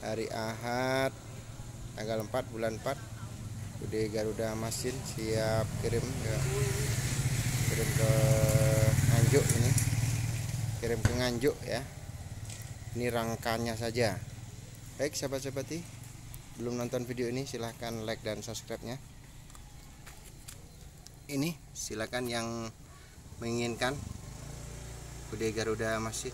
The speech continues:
ya. Kontak personnya ada kosong delapan lima dua kosong empat lima lima satu, dicatat ya. Kosong delapan lima dua kosong empat lima lima satu delapan enam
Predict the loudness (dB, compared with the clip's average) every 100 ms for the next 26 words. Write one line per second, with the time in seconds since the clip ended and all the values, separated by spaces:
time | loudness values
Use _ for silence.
0 | -6 -8 -8 -12 -14 -14 -14 -16 -16 -16
1 | -16 -14 -12 -6 -6 -6 -8 -6 -4 -4
2 | -2 -4 -6 -14 -14 -10 -6 -6 -4 -4
3 | -4 -4 -6 -10 -16 -16 -16 -16 -16 -10
4 | -6 -4 -4 -6 -6 -4 -4 -6 -6 -4
5 | -4 -4 -6 -6 -8 -8 -6 -6 -4 -4
6 | -2 -4 -6 -12 -12 -12 -12 -12 -12 -8
7 | -4 -2 -2 0 0 0 -4 -8 -6 -4
8 | -2 -2 -4 -2 -2 -2 -6 -8 -8 -8
9 | -4 0 2 2 2 0 0 0 0 2
10 | 2 2 4 4